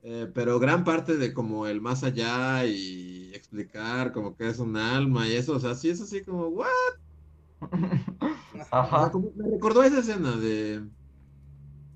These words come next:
Speaker 1: de, en la que, o sea, ni siquiera sé qué pasa. ¿Qué pasa? <laughs>
Speaker 2: Eh, pasan a, tienen que atravesar por el subconsciente, ¿no?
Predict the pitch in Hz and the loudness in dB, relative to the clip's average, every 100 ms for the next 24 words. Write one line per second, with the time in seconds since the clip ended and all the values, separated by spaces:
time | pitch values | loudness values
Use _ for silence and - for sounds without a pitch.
0 | - - 113 107 104 117 120 123 135 139 | -20 -14 -10 -6 -4 0 0 2 0 2
1 | 165 208 226 320 359 349 320 - 214 170 | 2 0 0 2 2 2 0 -2 -2 0
2 | 269 277 269 381 494 277 - 202 277 392 | 0 0 -2 -2 -6 -8 -8 -4 -2 -2
3 | - 202 185 - 220 233 285 226 185 - | -4 -2 -4 2 4 6 6 4 2 -4
4 | - 151 226 262 254 185 160 143 175 180 | -10 0 2 4 4 6 6 6 4 2
5 | 190 208 156 139 135 131 131 127 120 143 | 4 4 4 0 -2 -2 -4 -4 -6 -8
6 | 120 139 127 123 147 226 - 143 131 - | -4 0 0 0 -2 -2 0 0 2 -2